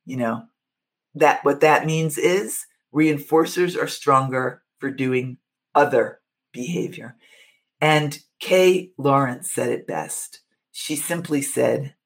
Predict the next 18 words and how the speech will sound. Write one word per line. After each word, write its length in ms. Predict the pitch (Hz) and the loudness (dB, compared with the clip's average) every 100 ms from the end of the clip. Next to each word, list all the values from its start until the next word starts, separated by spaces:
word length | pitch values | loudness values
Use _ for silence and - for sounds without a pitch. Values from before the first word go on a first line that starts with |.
| - | -8
I, 180 | 127 - | -8 -2
I 100 | 147 | -2
don't 180 | 180 160 | 0 0
remember 460 | 139 135 135 127 | 2 2 2 4
if 120 | 123 - | 4 6
I 80 | |
was 200 | 127 123 | 4 4
visiting 480 | 120 139 139 135 127 | 0 -2 0 -2 -2
her, 260 | 147 120 120 | 0 2 2
which 240 | 117 117 | 0 -8
was 120 | 113 - | -12 -4
such 240 | 110 - | -4 -4
a 60 | 117 | -12
joy 400 | - 117 117 113 - | 0 2 2 0 -2
that 160 | 110 | 0
I 60 | 110 | 0
had 240 | 107 107 | 0 -2
that 300 | 113 113 113 | 0 -2 -4